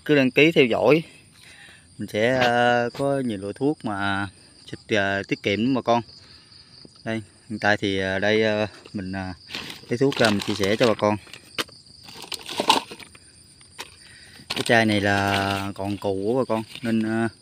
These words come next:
mình kiếm mấy cái chỗ nào mà vượt lá quá thì mình xịt cho nó sừng lại.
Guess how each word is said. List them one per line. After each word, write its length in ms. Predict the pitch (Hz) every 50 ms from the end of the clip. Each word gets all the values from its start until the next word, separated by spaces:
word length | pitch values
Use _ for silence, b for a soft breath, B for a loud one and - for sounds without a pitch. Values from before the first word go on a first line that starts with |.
| B B B B B B B B B B _ -
mình 80 | 104 92
kiếm 240 | - 120 127 135
mấy 100 | 143 143
cái 80 | 143 135
chỗ 160 | - 117 113
nào 160 | 113 104 98
mà 140 | 95 95 95 92 - -
vượt 200 | 98 95 - -
lá 180 | 117 120 135 151 160
quá 160 | 156 143 143
thì 120 | - 113 98
mình 160 | 92 95 90
xịt 180 | - - 101 - - -
cho 100 | - 110
nó 80 | 110 117
sừng 240 | - 107 90 104
lại. 240 | 104 92 90 98 107